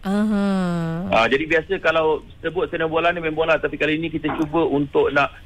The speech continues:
Speaker 2: ubah, maknanya
Speaker 1: Hmm.
Speaker 2: apa, kita nak bersalawat, kita nak bermunajat, kita nak memuji Allah ni di mana-mana saja tempat.
Speaker 1: Ya.
Speaker 2: Ah, kecuali dalam tandas tu lah dilarang. Tapi maknanya apa, kita dah cuba.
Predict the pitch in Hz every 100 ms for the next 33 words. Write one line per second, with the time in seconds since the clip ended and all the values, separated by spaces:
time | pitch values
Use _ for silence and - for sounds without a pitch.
0 | - - 131 127 147 117 247 - - 196
1 | 139 143 160 165 165 - - - - -
2 | 143 - 156 113 135 139 151 139 147 156
3 | 143 - 139 147 135 127 135 143 143 139
4 | 147 151 147 143 151 143 127 139 139 147
5 | 147 160 156 156 147 170 170 175 165 165
6 | 160 156 151 147 135 123 - 180 190 185
7 | 170 170 107 107 107 147 135 131 131 131
8 | 139 127 - 117 139 139 143 147 120 -
9 | - 147 135 156 156 180 160 165 151 160
10 | 147 117